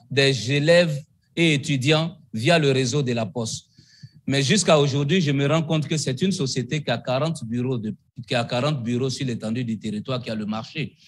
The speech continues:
Donc, on, on, on va me dire certainement de continuer mon offensive commerciale pour qu'on me donne le marché. Mais la Poste a deux cents bureaux. Il a quarante bureaux.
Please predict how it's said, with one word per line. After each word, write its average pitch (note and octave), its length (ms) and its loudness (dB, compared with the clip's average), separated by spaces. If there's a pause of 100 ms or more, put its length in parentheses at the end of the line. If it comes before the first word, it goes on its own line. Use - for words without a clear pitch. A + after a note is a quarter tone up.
(280)
Donc, D3 380 2
on, C#3+ 320 -2
on, C3 160 -12 (280)
on C#3 80 -2
va F#3 120 6
me G3 140 6
dire F3 180 4
certainement D3+ 480 2
de D3+ 100 2
continuer E3+ 640 4
mon D3 240 0
offensive C#3+ 480 -2
commerciale C#3 640 0 (200)
pour D3+ 120 -2
qu'on F3+ 140 4
me D#3 120 4
donne D#3+ 200 2
le C#3 100 2
marché. C3 480 0 (260)
Mais A#3+ 120 4
la G#3+ 140 4
Poste G#3+ 240 0
a F3 60 2
deux D#3 160 2
cents F3 180 0
bureaux. C#3+ 380 -2 (360)
Il A3 140 4
a F#3 80 4
quarante F#3+ 400 0
bureaux. D#3 340 0